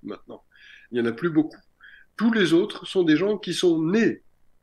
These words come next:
euh, dans les camps de réfugiés, donc qui sont nés en dehors d'Israël. Et donc, ils ne sont en aucune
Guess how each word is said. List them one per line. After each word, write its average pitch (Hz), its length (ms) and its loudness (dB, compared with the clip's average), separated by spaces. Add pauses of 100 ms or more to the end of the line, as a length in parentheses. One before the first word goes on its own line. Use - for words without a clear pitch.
(120)
euh, 123 280 2
dans 156 340 0
les 156 200 4
camps 185 180 0
de 170 60 0
réfugiés, 139 560 -4
donc 117 220 -4
qui - 40 -12
sont 160 160 2
nés 185 320 4
en 175 140 -4
dehors 185 600 2
d'Israël. 107 720 -8 (560)
Et 120 300 2
donc, 156 320 -2
ils 147 60 0
ne 120 80 -2
sont 139 140 -6
en 135 160 0
aucune 202 460 0